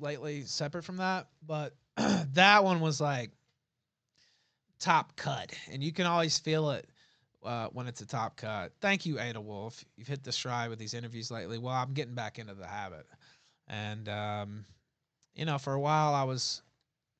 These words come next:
fucked up, honestly. Um, you don't, I didn't lose the skill, but, um, you know, you just, you get out of the mode and you're watching stuff on here. Not that we won't still do that, and we did that for a large part today,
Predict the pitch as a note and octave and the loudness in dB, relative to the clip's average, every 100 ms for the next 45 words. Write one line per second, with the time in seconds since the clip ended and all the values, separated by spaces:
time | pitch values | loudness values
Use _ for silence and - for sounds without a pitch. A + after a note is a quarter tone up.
0 | _ _ _ - A#2 - G2+ F#2+ G2 F#2 | _ _ _ -8 -8 -6 -8 -8 -8 -8
1 | G2 - F#2+ G2+ G2+ - G#2 G2+ F#2 F2+ | -8 -8 -10 -12 -14 -16 -14 -12 -12 -12
2 | - D#3+ F3+ F3 - D3 F3+ D3 D#3+ D3+ | -12 -4 -2 -4 -4 -2 -2 0 2 2
3 | C3 - A#2+ - C3+ A2+ G#2+ A#2 - _ | -2 -6 -6 -4 -2 -2 -6 -8 -14 _
4 | _ - A#2 - - A2+ G#2+ G#2+ A2 G#2 | _ -8 -8 -6 -6 -4 -4 -6 -8 -14
5 | _ _ _ _ _ _ _ - - - | _ _ _ _ _ _ _ -20 -20 -20
6 | - - - _ - E3 E3+ C#3 C3 B2+ | -20 -20 -20 _ -12 -4 -2 0 -2 -2
7 | - - - E3 C3+ B2+ C#3 C3+ C3 A#2+ | -4 -4 -10 -14 -10 -4 -2 0 -2 -4
8 | B2 B2+ C3+ C3+ B2+ G#2+ F#2 F2+ - C3 | -4 -2 -2 -2 -4 -6 -10 -14 -18 -14
9 | B2 B2+ C#3+ - C3+ - B2+ C3 B2+ C3+ | -8 -4 -4 -6 -10 -6 -6 -6 -6 -6
10 | C#3+ C4 D4+ G3 G3 G3 D#3+ D#3 C#3+ D3 | 0 0 0 -4 -4 -6 -6 -6 -4 -4
11 | D3 D3+ C#3 C#3 D3+ C3+ G2+ C3 B2+ B2 | -2 -4 -4 -6 -4 -4 -4 -8 -6 -6
12 | A#2+ B2+ B2 A#2+ A#2 A#2+ | -6 -8 -8 -8 -6 -6